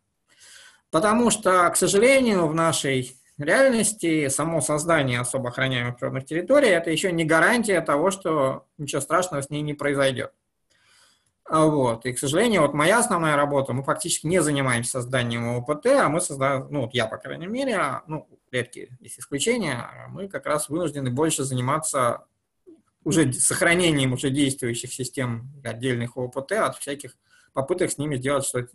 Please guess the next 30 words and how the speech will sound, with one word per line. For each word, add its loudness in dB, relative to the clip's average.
что-нибудь -4
нехорошее. 2
И -12
то, -2
что -10
у -4
нас -4
в -4
этом -2
году 4
объявлен, 0
а, -2
год -2
особо -2
охраняемых -2
природных -2
территорий, 2
к -20
сожалению, -4
ничего -4
принципиального 0
в 0
этой 0
ситуации -4
не -2
изменило. -4
Поэтому, -2
если 2
вы -2
уж -10